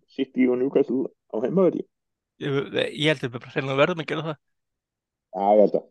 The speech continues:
Speaker 1: Þetta er reyndar, þetta er reyndar í, í hérna, eh, orkudrykkjarbikarnum Newcastle.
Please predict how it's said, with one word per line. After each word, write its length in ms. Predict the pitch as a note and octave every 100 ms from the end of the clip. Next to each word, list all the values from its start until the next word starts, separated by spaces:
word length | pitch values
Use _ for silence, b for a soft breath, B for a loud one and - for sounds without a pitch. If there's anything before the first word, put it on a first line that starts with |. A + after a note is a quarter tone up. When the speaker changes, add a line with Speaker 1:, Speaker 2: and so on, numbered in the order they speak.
| -
Speaker 1:
Þetta 160 | F#2
er 80 | G#2+
reyndar, 360 | A2+ A#2 A#2 -
þetta 240 | G#2 G#2
er 60 | G#2+
reyndar 360 | A2+ A#2 A2+ A2+
í, 20 |
í 220 | A#2 A#2 A#2
hérna, 360 | A#2 A#2 - A2+ G#2+ - _ _ _ _ _ _ _ -
eh, 380 | G#2+ G#2+ G#2+ F2+ C#3+ b b b _ -
orkudrykkjarbikarnum 1400 | A2+ - - C#3 - B2+ - _ _ _ B2 C3+ C3+ C3+ A2+ _ G#2+
Newcastle. 340 | G#2+ C3+ C#3